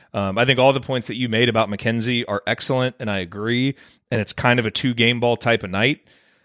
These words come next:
But man, when your seven-footer can give you seventeen, fourteen, and add two assists and two blocks to it, uh,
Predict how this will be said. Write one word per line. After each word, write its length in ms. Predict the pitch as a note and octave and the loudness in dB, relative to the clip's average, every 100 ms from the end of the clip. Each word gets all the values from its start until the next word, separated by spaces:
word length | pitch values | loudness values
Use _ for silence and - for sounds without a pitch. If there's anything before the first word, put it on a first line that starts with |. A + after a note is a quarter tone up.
| _ _ - | _ _ -8
But 120 | A#2 | 2
man, 180 | C3 C#3 | 4 4
when 80 | B2+ | 2
your 80 | |
seven-footer 600 | B2+ D#3+ C#3+ B2 D3 C#3 A#2+ | 2 2 2 2 2 2 0
can 140 | B2+ | -6
give 120 | A#2 | -6
you 60 | A2+ | -4
seventeen, 500 | - C3 B2+ - A#2+ | 2 2 2 -2 -4
fourteen, 640 | - B2+ A#2+ C#3 B2+ B2 | -2 -2 -2 -2 -2 -2
and 140 | A2+ A2 | -2 0
add 180 | A2+ | 0
two 140 | - B2+ | 0 2
assists 360 | A#2 C3 A#2 | 2 2 0
and 100 | G#2 | -2
two 160 | - C3+ | -4 -4
blocks 380 | G#2+ G#2+ A2+ - | 0 0 0 -2
to 180 | C#3+ C#3 | 0 2
it, 160 | C#3+ _ - - - | 0 _ -20 -20 -6
uh, 360 | G2 G2 F#2+ | -2 0 0